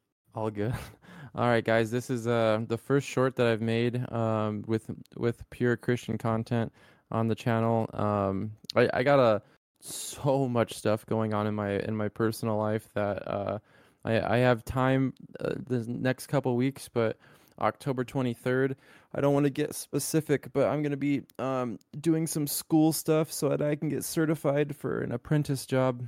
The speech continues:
that I'm trying to really hard, that hoping, I, I, I, I have faith that God is opening up this door for me.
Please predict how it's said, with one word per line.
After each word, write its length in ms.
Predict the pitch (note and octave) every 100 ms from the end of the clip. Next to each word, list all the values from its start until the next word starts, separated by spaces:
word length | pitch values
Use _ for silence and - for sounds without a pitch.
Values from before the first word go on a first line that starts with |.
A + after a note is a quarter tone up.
| A2+
that 120 | C3
I'm 120 | B2 B2+
trying 320 | C3+ B2 B2
to 240 | A#2+ A#2+ A#2
really 280 | B2 C3+ C3
hard, 300 | B2 B2+ B2
that 120 | A#2
hoping, 420 | A#2+ B2+ B2 A#2+ A#2+ - - _ -
I, 140 | C3
I, 160 | - A#2+ -
I, 240 | D3+ F3 E3+ -
I 120 | D#3
have 180 | F3 C#3+
faith 260 | C#3+ C#3
that 140 | B2 A2+
God 180 | A#2
is 100 | A#2
opening 360 | - A#2 A2+ A2
up 100 | A2
this 180 | A#2 -
door 200 | A2+ A2
for 120 | -
me. 200 | A2 G#2+